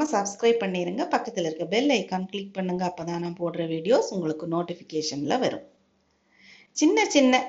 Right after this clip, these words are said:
தெய்வாம்சங்கள் நிறைந்த மாதிரியான லக்ஷ்மி தேவி நம்ம வீட்ல எப்போதுமே வாசம் செய்யற வகையிலான பரிகாரங்களை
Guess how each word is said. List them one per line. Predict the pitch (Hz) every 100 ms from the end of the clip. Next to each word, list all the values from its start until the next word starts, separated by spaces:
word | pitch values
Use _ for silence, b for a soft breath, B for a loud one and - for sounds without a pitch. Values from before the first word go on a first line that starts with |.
| 196
தெய்வாம்சங்கள் | 208 208 220 220 220 214 208
நிறைந்த | 202 185 180 180 185
மாதிரியான | 170 165 160 160 160 160 -
லக்ஷ்மி | 202 196 - 254
தேவி | 220 185 170 170 - b b
நம்ம | 208 208 208
வீட்ல | 202 196 190 190
எப்போதுமே | 196 196 220 233 233 226 240
வாசம் | 175 170 175 196 190
செய்யற | 180 165 170 156
வகையிலான | 147 147 151 156 165 196
பரிகாரங்களை | 160 151 170 165 147 127 135